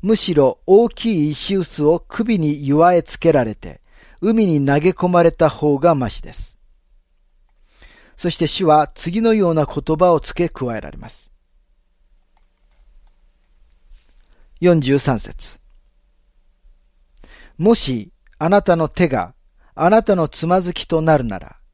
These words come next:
それを切り捨てなさい。片手で命に入る方が、両手揃っていて、ゲヘナの消えぬ火の中に落ち込むよりは、あなたにとって良いことです。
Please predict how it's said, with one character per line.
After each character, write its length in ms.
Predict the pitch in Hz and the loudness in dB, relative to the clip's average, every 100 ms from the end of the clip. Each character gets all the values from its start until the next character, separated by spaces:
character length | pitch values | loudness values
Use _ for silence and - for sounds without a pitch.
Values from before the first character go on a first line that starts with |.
| _ - | _ -6
そ 160 | 165 | 0
れ 80 | 160 | 4
を 120 | 156 | 4
切 220 | - - | 0 -4
り 140 | 151 175 | -2 -2
捨 80 | - | -2
て 100 | 127 | -6
な 80 | |
さ 180 | 107 - | -8 -14
い。 140 | - _ _ _ _ _ _ - _ - - - | -20 _ _ _ _ _ _ -20 _ -20 -20 -6
片 320 | 156 - 214 | -2 2 2
手 160 | 226 196 | 4 4
で 200 | 202 - | 2 2
命 380 | 214 220 - 151 | 0 0 -2 -4
に 140 | 135 | -4
入 280 | 117 160 156 | 0 2 2
る 100 | 135 | 0
方 240 | 120 139 | -2 -4
が、 300 | 98 82 65 _ _ - - - | -4 -10 -14 _ _ -20 -20 -10
両 300 | 139 202 226 | 2 4 4
手 180 | 226 208 | 2 0
揃 260 | 196 202 | 2 0
っ 80 | - | 0
て 220 | - 185 | -2 0
い 120 | 160 | 0
て、 320 | 123 143 160 - _ 127 | 0 0 0 -6 _ -10
ゲ 240 | 131 214 | 0 2
ヘ 140 | 208 | 2
ナ 140 | 208 147 | 0 0
の 160 | 139 | -2
消 360 | 127 - 160 190 | -6 -8 -2 0
え 40 | |
ぬ 140 | 190 175 | 0 -2
火 200 | - 208 | -2 -2
の 120 | 160 | 0
中 300 | 151 147 135 | 0 0 -2
に 160 | 139 - | -4 -6
落 240 | 139 - - | -8 -8 -4
ち 20 | |
込 120 | 170 | -2
む 120 | 147 | 0
よ 100 | 131 | 0
り 120 | 117 | -2
は、 260 | 110 143 175 - _ _ - | -2 -2 -4 -10 _ _ -6
あ 120 | 156 | 0
な 120 | 202 | 0
た 120 | 196 | 0
に 140 | 175 151 | -2 -2
と 140 | 147 | -4
っ 20 | |
て 300 | - _ 180 | -6 _ -2
良 160 | 165 170 | 2 2
い 80 | 143 | 0
こ 120 | 117 | -6
と 100 | - | -18
で 120 | 117 | -20
す。 240 | - - | -20 -20